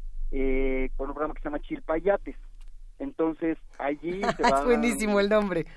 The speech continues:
Speaker 1: Sí, eh, eh, digamos que los, los chavos de la universidad y los profesores arman talleres para los niños, y ahora, digamos que en Semilla de Papel es un poco como la culminación de un montón de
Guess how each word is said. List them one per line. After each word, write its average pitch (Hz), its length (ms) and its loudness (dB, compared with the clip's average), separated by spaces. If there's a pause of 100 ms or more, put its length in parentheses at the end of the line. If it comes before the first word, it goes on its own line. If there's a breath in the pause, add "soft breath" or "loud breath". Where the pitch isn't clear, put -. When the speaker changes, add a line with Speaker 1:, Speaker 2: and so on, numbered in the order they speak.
(400 loud breath)
Speaker 1:
Sí, 190 140 -8
eh, 190 240 0
eh, 185 380 2
digamos 202 320 2
que 185 200 0 (260)
los, 160 220 -4 (100)
los 160 160 -6 (100)
chavos 202 340 0
de 185 80 -4
la 170 80 -2
universidad 165 640 -4
y 156 60 -8
los 127 140 -12
profesores 165 760 -4
arman 147 320 -2
talleres 156 580 -2
para 123 200 -6
los - 180 -20
niños, 160 400 -2 (520)
y 165 320 2
ahora, 170 360 2
digamos 160 340 -8 (100)
que 131 140 -6
en 123 120 -10 (180)
Semilla 135 840 0 (340)
de 147 80 0
Papel 175 520 -2 (220)
es - 140 -12
un 160 80 -10
poco 156 220 -6
como 127 220 -6
la 120 120 -2
culminación 131 840 0
de 143 60 -4
un 143 100 -2
montón 127 420 -4
de 107 440 -6